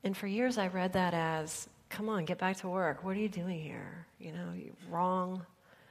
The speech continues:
But as I've grown up, I read it more as a loving father might say, What are you doing here? What is it you need? And most of all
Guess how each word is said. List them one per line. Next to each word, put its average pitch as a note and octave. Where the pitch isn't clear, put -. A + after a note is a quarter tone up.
But G3
as G#3
I've A#3
grown G#3+
up, G3
I -
read G3
it G3+
more F#3+
as F3
a E3+
loving F3
father F3
might E3+
say, E3
What G3
are G3
you G#3
doing G#3+
here? D#3+
What G3
is G3
it G3
you F#3
need? F3+
And F3+
most G3
of F#3+
all F#3